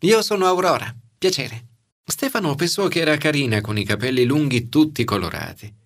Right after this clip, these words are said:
Era minuta e piccola. Gli ricordava una bambolina o un personaggio uscito dai manga.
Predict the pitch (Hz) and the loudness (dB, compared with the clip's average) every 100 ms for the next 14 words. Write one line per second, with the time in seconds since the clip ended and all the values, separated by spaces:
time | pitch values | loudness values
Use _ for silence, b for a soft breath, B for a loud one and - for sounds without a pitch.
0 | _ B B 185 185 175 180 254 208 - | _ B B -2 0 0 0 0 -2 -4
1 | - - 147 226 180 82 - - - _ | -10 -10 -6 -4 -6 -8 -12 -14 -18 _
2 | _ _ _ _ _ 160 226 240 233 220 | _ _ _ _ _ -2 -2 0 -4 0
3 | 135 113 120 127 135 139 175 170 190 170 | 0 2 0 0 0 -2 0 2 2 2
4 | 113 92 117 151 156 151 185 - 196 247 | 0 -4 0 2 2 2 -2 -2 -4 -4
5 | 190 185 143 - 156 143 117 104 90 82 | -2 0 0 0 -2 0 -2 -2 -4 -6
6 | 78 101 | -8 -12